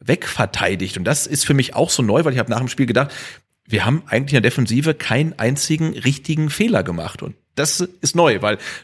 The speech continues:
wir hatten immer gute Innenverteidiger, wo wir haben, ey, klasse Spieler,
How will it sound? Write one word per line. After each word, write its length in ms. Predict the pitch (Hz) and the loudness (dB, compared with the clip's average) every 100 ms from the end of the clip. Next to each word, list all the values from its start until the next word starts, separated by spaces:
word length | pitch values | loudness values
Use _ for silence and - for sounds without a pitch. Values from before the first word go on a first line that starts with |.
| _ | _
wir 140 | - 135 | 0 2
hatten 140 | 156 | 2
immer 240 | 156 196 | 2 2
gute 280 | 165 190 185 | 4 0 0
Innenverteidiger, 540 | 151 202 202 190 185 151 | 0 2 0 0 0 0
wo 60 | |
wir 60 | 135 | 0
haben, 100 | 113 | -2
ey, 200 | 143 143 - - | -6 -12 -18 -8
klasse 260 | 165 - 151 | -4 0 0
Spieler, 360 | - 185 208 | 2 2 2